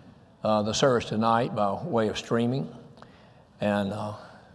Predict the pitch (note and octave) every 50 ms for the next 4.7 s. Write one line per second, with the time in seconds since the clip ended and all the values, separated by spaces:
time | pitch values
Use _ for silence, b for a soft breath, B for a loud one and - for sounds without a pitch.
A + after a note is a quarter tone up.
0 | B - A2 G2 G2+ G#2 G#2 G#2 - - - - C3 C3 A#2 A2+ A2 G#2 G2+ G2+
1 | G2+ G2 - G2+ F#2+ - A#2 A2+ G#2+ G#2 G2 G2+ F#2+ F#2 F#2 A2+ A#2+ A2+ A2+ G#2
2 | G#2 A2+ A#2 A2 G#2 G2+ G2 - - - F3+ C#3+ A#2 G2+ F2+ F#2 G#2 G2+ G2+ G#2
3 | G2+ - - G#2+ - - - G#2+ G2 - - - - G2 F#2+ F2+ - - C3 C3
4 | C3 B2 - A2+ G#2 F#2 - G#2 A2+ B2 B2+ G#2 - -